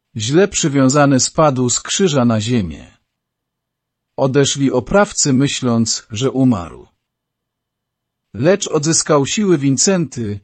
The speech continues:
i biegnąc za nimi wołał: "Leniwi ludzie, dokończcie dzieła, któreście rozpoczęli". Widząc taką stałość, starosta w miękkim łożu położył męczennika,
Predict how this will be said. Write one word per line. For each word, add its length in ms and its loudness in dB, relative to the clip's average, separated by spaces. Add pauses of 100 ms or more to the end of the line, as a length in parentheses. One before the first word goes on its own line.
(180)
i 100 -4
biegnąc 580 0
za 200 0
nimi 280 2
wołał: 640 2
"Leniwi 480 0
ludzie, 500 0 (220)
dokończcie 720 0
dzieła, 420 2
któreście 640 -2
rozpoczęli". 920 -6 (1160)
Widząc 580 -2
taką 360 0
stałość, 640 0
starosta 640 0
w 60 -4
miękkim 560 0
łożu 320 0
położył 500 2
męczennika, 880 0